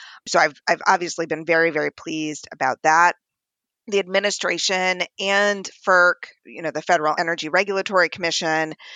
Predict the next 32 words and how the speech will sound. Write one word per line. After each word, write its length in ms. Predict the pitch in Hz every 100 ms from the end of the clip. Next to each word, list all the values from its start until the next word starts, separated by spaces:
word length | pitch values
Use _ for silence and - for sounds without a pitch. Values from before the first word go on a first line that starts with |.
| - - -
as 200 | 180 175
well 340 | 180 185 180
as, 340 | 165 160 139 -
um, 500 | 156 143 139 143 - - -
the 200 | 180 170
leadership 500 | 160 190 180 170 160
at 100 | 240
D 220 | - 160 147
O 100 | 170
E 440 | 240 233 220 202 202 - - - -
and 200 | 180 170
across 340 | - 175 180 -
other 200 | 165 165
parts 320 | - 147 -
of 100 | 156
the 80 | 165
government 500 | 160 143 151 143 139 -
as 160 | 151
well, 340 | 165 165 156 151
have 180 | 170
been 240 | - 151 156 196
really, 420 | 269 233 196 170
really 480 | 156 160 160 160 -
interested 640 | 214 - 254 - 254 240 220
and 160 | 156
hungry 560 | - - 170 180 220 233
to 120 | 147
hear 440 | 143 - 165 170
from 200 | 185 185
the 60 | 175
corporate 400 | - 147 - 147
community, 580 | - 170 165 190 220